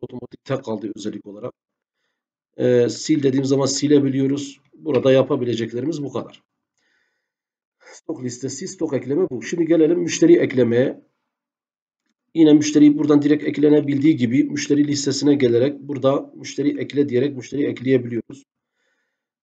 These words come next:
Ee, müşteri adı ünvanı mesela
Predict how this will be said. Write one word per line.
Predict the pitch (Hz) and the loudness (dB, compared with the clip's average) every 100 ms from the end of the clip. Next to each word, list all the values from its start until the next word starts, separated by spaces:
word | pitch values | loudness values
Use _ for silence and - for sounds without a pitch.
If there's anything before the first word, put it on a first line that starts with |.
| - | -14
Ee, | 127 127 127 123 | -8 -4 -2 -2
müşteri | 127 135 - 147 156 | -4 -6 4 4 4
adı | 147 135 156 | 2 0 2
ünvanı | 139 131 123 123 143 156 - - _ _ _ - | 2 2 4 4 6 6 4 -8 _ _ _ -6
mesela | 143 - 127 143 147 | -4 0 2 2 2